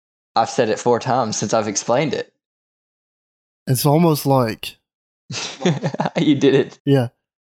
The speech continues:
Speaker 2: I do it too. I do it all the time. But it's how you want other people to perceive you, like, as a,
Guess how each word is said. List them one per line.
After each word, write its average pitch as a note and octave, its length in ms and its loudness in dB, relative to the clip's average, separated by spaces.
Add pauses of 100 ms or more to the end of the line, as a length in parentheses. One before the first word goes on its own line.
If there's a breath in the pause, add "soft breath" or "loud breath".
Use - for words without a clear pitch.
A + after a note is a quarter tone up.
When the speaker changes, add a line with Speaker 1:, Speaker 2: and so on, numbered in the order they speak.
(200)
Speaker 2:
I D#3 140 2
do E3+ 180 4
it C3 100 0
too. C3+ 200 4
I B2 60 2
do C3+ 160 4
it B2+ 60 4
all B2+ 140 4
the A#2+ 100 -2
time. C3 320 0 (520)
But C#3 160 2
it's C#3 360 0 (680)
how D3 260 2
you D#3 240 2
want C3+ 240 2
other C3 200 2
people B2+ 320 -2
to A#2 240 0 (240)
perceive C3 460 2
you, A2+ 320 -4
like, A2 280 -4 (600)
as A#2+ 280 2
a, A2 300 0